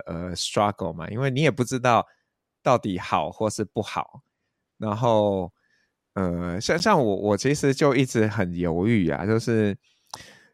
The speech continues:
呃，就很像有点不满于现状，但是你说要真的做出改变，又会觉得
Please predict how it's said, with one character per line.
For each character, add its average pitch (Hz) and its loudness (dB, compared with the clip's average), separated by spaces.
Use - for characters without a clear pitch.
呃， 95 0
就 156 4
很 107 0
像 156 4
有 117 6
点 107 0
不 143 0
满 82 0
于 82 0
现 98 2
状， 90 0
但 131 2
是 131 -2
你 85 -4
说 110 0
要 113 2
真 110 -6
的 107 -2
做 101 -2
出 98 -6
改 - -8
变， 101 0
又 127 -4
会 131 4
觉 85 -4
得 87 -2